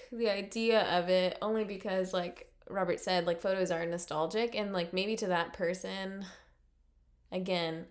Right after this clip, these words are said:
I'll share more of my opinion at the end, but, like, maybe that's your, their favorite memory with you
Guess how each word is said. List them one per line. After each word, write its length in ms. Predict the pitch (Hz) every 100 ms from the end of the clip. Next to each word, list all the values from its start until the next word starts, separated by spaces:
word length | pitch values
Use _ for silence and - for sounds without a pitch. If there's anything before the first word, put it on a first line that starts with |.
| -
I'll 140 | 185
share 240 | 185 180 175
more 200 | 175 -
of 40 |
my 120 | 202
opinion 360 | 208 196 180 180
at 140 | 170
the 160 | - -
end, 440 | 208 175 170 175 - _ _ _ _ _ -
but, 260 | 208 208 185
like, 300 | 170 165 202
maybe 240 | 202 214
that's 260 | 196 190 190
your, 160 | 180 -
their 220 | 190 196 190
favorite 420 | 180 175 175 -
memory 400 | 170 165 165 147
with 260 | 151 175 170
you 300 | - -